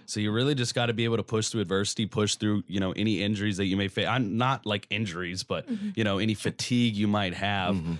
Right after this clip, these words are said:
Speaker 1: because these playoff games are very crucial and very important. This team is getting here for the first time, I think, since what year? I believe it was, like,
Speaker 2: Twenty-two.
Speaker 1: twenty twenty-two. Yes.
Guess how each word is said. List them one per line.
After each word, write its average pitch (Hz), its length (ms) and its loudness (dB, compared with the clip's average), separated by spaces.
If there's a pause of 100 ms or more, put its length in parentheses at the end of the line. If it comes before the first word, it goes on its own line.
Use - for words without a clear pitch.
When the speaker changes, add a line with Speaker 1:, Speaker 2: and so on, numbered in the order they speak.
(140)
Speaker 1:
because 98 260 -2
these 139 180 2
playoff 117 360 2
games 92 280 -2
are 101 80 0
very 101 320 0
crucial 101 400 0
and 78 100 -4
very 98 240 2
important. 95 440 0
This 98 200 0
team 110 320 0
is 90 220 -4
getting 107 260 -2
here 104 220 0
for - 100 -6
the 95 80 -2
first 104 260 -2
time, 104 160 0
I 95 60 0
think, 95 240 -2
since 95 300 -2
what 101 180 2
year? 113 220 2
I 107 60 2
believe 113 240 2
it - 20 0
was, 104 100 -2
like, 87 100 0
Speaker 2:
Twenty-two. 104 280 0
Speaker 1:
twenty 98 180 -2
twenty-two. 104 300 0
Yes. 92 260 0